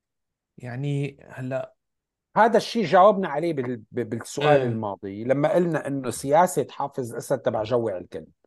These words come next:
Speaker 2: يعني أفقر العالم لحتى ما يكون عندهم. هذا، هذا، هذا رد على اللي أنت عم تقوله من، من، من، من فحوى كلامك. نعم، هذا الشيء موجود. جزء من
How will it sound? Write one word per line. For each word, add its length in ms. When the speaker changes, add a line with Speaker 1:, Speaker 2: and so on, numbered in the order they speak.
Speaker 2:
يعني 400
أفقر 300
العالم 520
لحتى 340
ما 120
يكون 240
عندهم. 260
هذا، 360
هذا، 400
هذا 200
رد 180
على 100
اللي 120
أنت 140
عم 140
تقوله 500
من، 320
من، 360
من، 180
من 200
فحوى 320
كلامك. 480
نعم، 260
هذا 240
الشيء 340
موجود. 540
جزء 500
من 340